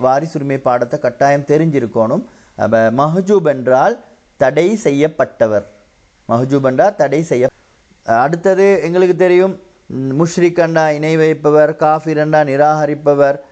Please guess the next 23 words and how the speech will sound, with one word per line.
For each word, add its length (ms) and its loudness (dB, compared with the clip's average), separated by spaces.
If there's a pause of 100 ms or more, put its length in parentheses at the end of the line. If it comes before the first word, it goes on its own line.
(260)
அ, 400 2
முஃமின், 500 0
முஃமின் 320 0
என்றா 280 0
ஈமான் 460 -2
கொண்ட 300 -2
நயவஞ்சகர், 680 0 (360)
அடுத்தது 680 0 (120)
முர்த்தத் 400 0
என்றா 380 0 (360)
மதம் 420 0
மாறியவர், 560 0 (320)
அடுத்தது 600 0
முல்ஹித் 400 0
என்றா 600 0 (100)
நாஸ்திகவாதி. 960 0 (260)
இது 160 0
போல 480 2
சொல்லுகள், 760 0
அரபு 480 -2
சொற்கள், 500 0
அரபு 480 0
பதங்களை, 640 0